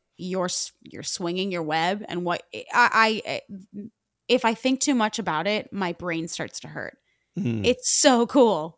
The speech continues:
Speaker 2: Now, have you ever been walked off of Rise of the Resistance or Haunted Mansion?
Speaker 1: No. No. Uh, I've done Haunted Mansion with the lights on, on a field trip.
Speaker 2: Oh, you lucky devil.
Speaker 1: Yeah, we got to go back,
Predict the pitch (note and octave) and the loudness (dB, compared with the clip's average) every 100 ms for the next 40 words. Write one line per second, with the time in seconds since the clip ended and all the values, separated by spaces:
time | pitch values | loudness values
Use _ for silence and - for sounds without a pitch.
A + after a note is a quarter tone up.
0 | _ B2 A2+ B2+ A#2+ A#2 B2+ C3 C3 A2+ | _ -2 2 2 2 2 0 0 -2 0
1 | G#2+ A#2+ - - G2 A2 A2+ F2+ F#2+ F#2+ | 0 0 -4 -4 -4 -4 -6 -4 -4 -2
2 | G2 F#2 F#2+ F#2 F#2 - - F2 F#2+ F#2+ | -4 -6 -6 -6 -6 -6 -6 -6 -6 -4
3 | F2+ F2+ F2+ F2+ A2 G#2+ _ _ _ - | -4 -4 -6 -8 -10 -12 _ _ _ -10
4 | F3+ F3+ E3+ E3+ E3+ F3 F3 - _ _ | -8 -6 -6 -6 -8 -8 -12 -16 _ _
5 | - E3+ E3+ E3+ A3 A3 A#3 B3 A#3+ D4+ | -14 -12 -10 -6 0 4 4 4 2 2
6 | D#4+ D#4+ E4+ D4 B3 A#3+ A#3+ A3+ G#3 F3+ | 2 2 2 2 0 0 -2 -4 -4 -2
7 | F#3 F3+ F3+ - F3 E3+ E3 E3+ F3 _ | -2 -2 -4 -6 -4 -4 -4 -6 -10 _
8 | _ _ _ _ _ _ _ - G3 E3+ | _ _ _ _ _ _ _ -6 -6 -6
9 | - E3+ E3+ - D#4+ F4+ F4+ _ _ _ | -10 -8 -8 -6 -4 -4 -6 _ _ _
10 | _ - - - D#3 B2 A#2 G#2+ G2 G#2 | _ -20 -14 -8 -4 -2 0 -2 -2 -6
11 | G2+ G2 G2 G#2 G2+ - F2 F#2+ E2+ E2 | -6 -8 -6 -6 -6 -10 -8 -6 -6 -8
12 | G#3 F#3+ _ - A#3 F#3+ F#3+ A3 A3 - | -10 -16 _ -4 0 0 0 -2 -2 -4
13 | A3 G#3 F#3 F#3+ G3 | -2 -4 -2 -2 -2